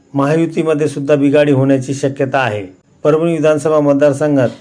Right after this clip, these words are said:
तेवढे इच्छुक उमेदवार झाल्याचे दिसत नाहीत. मात्र मित्रपक्षातीलच नेते एकमेकांशी संघर्ष करण्याच्या तयारी दिसत आहेत. कुणाचे तिकीट कापून आपल्या पदरात पाडावे यासाठी कोणी लढा देत आहे,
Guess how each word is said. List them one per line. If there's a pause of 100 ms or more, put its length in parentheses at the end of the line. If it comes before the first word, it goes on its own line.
(720)
तेवढे
इच्छुक
उमेदवार
झाल्याचे
दिसत
नाहीत. (240)
मात्र
मित्रपक्षातीलच
नेते
एकमेकांशी
संघर्ष
करण्याच्या (100)
तयारी
दिसत
आहेत. (1120)
कुणाचे
तिकीट
कापून (100)
आपल्या
पदरात
पाडावे (280)
यासाठी
कोणी
लढा
देत
आहे,